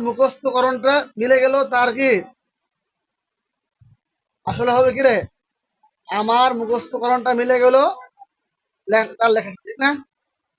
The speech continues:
কিন্তু এখানে উল্টা বলছে না, এখানে বলছে কি আমার মুখস্থকরণটা মিলে গেল তার কি লেখার সাথে। হ্যাঁ, এখানে মানে উল্টাটা কি হলো, মানে তার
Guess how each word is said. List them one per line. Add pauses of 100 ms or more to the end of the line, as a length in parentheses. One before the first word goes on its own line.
(380)
কিন্তু
এখানে
উল্টা (240)
বলছে
না, (840)
এখানে
বলছে
কি (500)
আমার (120)
মুখস্থকরণটা (100)
মিলে
গেল (440)
তার
কি (200)
লেখার
সাথে। (3750)
হ্যাঁ,
এখানে
মানে
উল্টাটা
কি
হলো, (440)
মানে (100)
তার